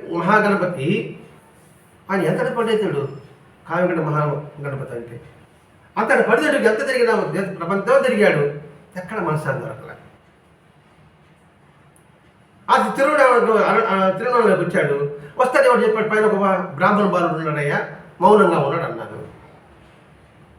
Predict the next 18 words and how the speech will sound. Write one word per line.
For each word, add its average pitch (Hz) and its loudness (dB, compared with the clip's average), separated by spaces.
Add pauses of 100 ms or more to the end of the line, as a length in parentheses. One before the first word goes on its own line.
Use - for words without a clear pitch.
(260)
అక్కడికి 269 6
వెళ్ళగానే 240 4 (420)
ప్రశ్నించాడు. 285 -4 (1600)
అంటే 208 2
జ్ఞానం 190 6
అంటే 165 0
ఏమిటో, 165 0
ఆనందం 185 2
ఏమిటో 156 0
ఏదో 180 -2
ప్రశ్నిస్తుంటాడు 127 -10
అనుకుందాం. 107 -14 (1500)
ఆ 202 6
ప్రశ్న 160 -2
ఎక్కడి 214 -4
నుంచి 165 -6
వచ్చిందో 151 -6
ఆలోచించుకోవాలి. - -6